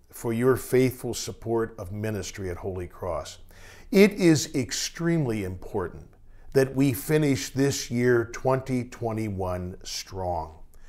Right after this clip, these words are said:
It will greatly impact our plans for twenty twenty-two.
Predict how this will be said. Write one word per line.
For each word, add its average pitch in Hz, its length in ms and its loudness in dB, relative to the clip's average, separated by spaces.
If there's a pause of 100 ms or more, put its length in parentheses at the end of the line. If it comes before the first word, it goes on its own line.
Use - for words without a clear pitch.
(200)
It 185 240 8
will 147 140 4
greatly 147 640 4
impact 123 640 4
our 123 160 6
plans 156 480 -2
for - 160 -8
twenty 123 340 -2
twenty-two. 123 760 -4